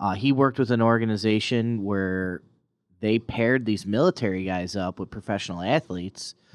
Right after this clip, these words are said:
uh, and, and, and you're telling a similar story. Y-, you know, the, the Green Beret doesn't take the last sniper shot to win the war.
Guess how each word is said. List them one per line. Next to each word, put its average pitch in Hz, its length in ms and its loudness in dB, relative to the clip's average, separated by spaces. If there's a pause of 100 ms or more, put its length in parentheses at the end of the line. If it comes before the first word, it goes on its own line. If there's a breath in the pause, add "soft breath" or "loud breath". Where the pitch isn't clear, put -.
(400 soft breath)
uh, 95 560 2
and, 98 400 -4
and, 95 360 -6 (260)
and 101 260 -4
you're 131 140 2
telling 123 320 4
a 104 40 0
similar 117 360 -2
story. 127 340 2 (1040 soft breath)
Y-, 127 140 -12
you 131 140 2
know, 113 200 6
the, 110 300 2
the 104 460 2
Green 143 300 2
Beret 123 340 4
doesn't 107 280 0
take 113 240 0
the 101 80 0
last 110 320 2
sniper 110 400 -2
shot - 400 -4
to 95 260 -2
win 101 280 0
the 90 80 -2
war. 95 420 2